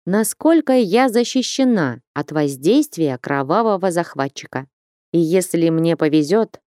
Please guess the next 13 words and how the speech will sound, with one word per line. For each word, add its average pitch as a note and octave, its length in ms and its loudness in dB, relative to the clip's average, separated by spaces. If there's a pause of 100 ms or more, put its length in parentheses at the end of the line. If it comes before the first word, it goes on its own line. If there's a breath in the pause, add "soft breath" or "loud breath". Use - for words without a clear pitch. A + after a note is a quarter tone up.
(160)
вдруг F3 500 0
получится A#3 600 0
рассмотреть G#3+ 680 0
его F#3+ 360 0
гадкий E3 440 -2
артефакт, C#3+ 640 -6 (220)
хотя D4+ 340 -2
на F#3 220 0
это F#3+ 260 0
я E3+ 240 2
бы D3+ 120 -2
не D3+ 140 -2
рассчитывала. C3+ 720 -4